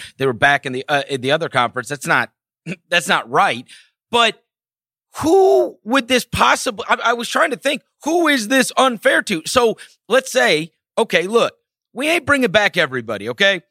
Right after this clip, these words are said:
So now we're just deciding, like, if I'm, if I'm trying to convince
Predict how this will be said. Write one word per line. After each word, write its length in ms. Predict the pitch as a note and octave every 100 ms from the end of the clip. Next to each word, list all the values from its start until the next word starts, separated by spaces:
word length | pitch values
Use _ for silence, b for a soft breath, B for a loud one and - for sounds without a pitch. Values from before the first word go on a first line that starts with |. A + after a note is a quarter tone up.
| _
So 140 | - G#3+
now 220 | C4 F4
we're 180 | F4 A#3
just 260 | C4 -
deciding, 500 | A3+ - F3+ C#3+ C3
like, 180 | D#3 D#3
if 80 | D#3+
I'm, 260 | B3 C4 -
if 100 | F#3
I'm 140 | G#3+ A3
trying 180 | G#3+ F3+
to 40 |
convince 580 | - D3+ D#3+ D3 -